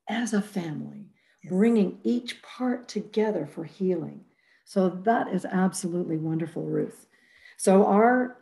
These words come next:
Speaker 1: our next semester is going to be amazing. We are gonna go through strengthening the human spirit. We are going to go through soul fractures and splintering,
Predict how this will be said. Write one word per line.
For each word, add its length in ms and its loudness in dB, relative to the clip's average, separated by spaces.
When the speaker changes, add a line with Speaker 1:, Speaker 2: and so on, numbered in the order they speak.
Speaker 1:
our 220 4
next 500 4
semester 840 0
is 180 -2
going 280 4
to 100 -2
be 180 2
amazing. 680 -2
We 220 0
are 100 2
gonna 220 2
go 220 0
through 260 -12
strengthening 800 0
the 60 0
human 340 -6
spirit. 760 -2
We 220 -2
are 80 0
going 220 -2
to 40 -4
go 240 -2
through 480 -6
soul 400 2
fractures 580 -4
and 140 -10
splintering, 840 -2